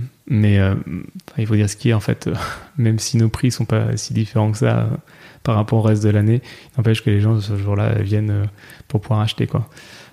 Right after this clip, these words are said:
Euh, et donc, c'est, euh, comment tenir en vingt-quatre heures ou quarante-huit heures, à peu près, euh,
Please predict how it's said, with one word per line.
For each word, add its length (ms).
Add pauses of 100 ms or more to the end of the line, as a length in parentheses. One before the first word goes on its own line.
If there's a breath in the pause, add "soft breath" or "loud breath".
(140 loud breath)
Euh, 160
et 100
donc, 200
c'est, 220
euh, 140
comment 300
tenir 380
en 80
vingt-quatre 480
heures 120
ou 60
quarante-huit 520
heures, 120
à 40
peu 120
près, 220 (640 loud breath)
euh, 360